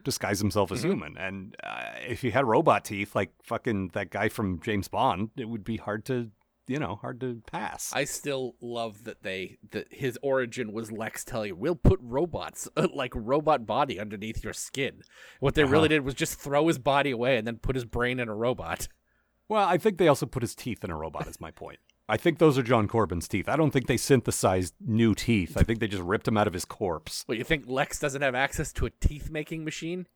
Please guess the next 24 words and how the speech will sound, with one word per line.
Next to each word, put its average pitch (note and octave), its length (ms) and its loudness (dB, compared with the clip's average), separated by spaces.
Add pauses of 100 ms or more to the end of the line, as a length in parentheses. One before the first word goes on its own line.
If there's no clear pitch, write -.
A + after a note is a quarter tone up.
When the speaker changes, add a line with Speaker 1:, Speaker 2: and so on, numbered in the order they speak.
(300)
Speaker 1:
Oh, D#4 120 12
no, D#4 220 12
I C#3 100 12
do. D#3 360 6
I C#3 80 6
don't D3 160 8
think C#3+ 140 4
he C3+ 100 0
thinks B2+ 240 2
John A#2+ 240 4
Corbin B2 300 4
is F2 120 -2
worth A2 240 0
it. - 120 -14 (640)
Speaker 2:
"I'm C#4 100 -2
not - 160 -12
spending A#2 560 -6
money B2 280 2
on G2+ 200 -6
new B2 160 -2 (100)
teeth C3+ 380 -4
for G2+ 80 -10
this - 300 -6
idiot." C3 420 -6